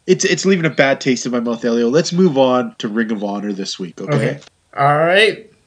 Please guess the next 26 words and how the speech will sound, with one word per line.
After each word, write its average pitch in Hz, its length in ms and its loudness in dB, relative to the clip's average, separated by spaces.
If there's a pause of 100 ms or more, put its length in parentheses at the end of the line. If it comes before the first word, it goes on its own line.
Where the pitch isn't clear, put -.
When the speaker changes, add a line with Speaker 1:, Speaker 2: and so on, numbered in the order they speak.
(260)
Speaker 1:
And, 127 300 -2
uh, 120 380 0 (420)
actually, 247 300 -2
you 269 60 -2
know 262 80 2
what? 220 360 0
Before 247 280 2
I - 20 4
go 208 120 2
to 190 80 2
Ring 160 140 0
of 131 100 -2
Honor, 127 280 2
I 180 100 2
think 226 160 -4
I'm 196 60 -2
gonna 160 100 -4
switch - 320 -4
it 131 40 4
up. 110 100 -2
How - 140 -2
about 320 200 -4
we 233 80 -2
start 196 340 0
you 160 260 0
off 107 340 0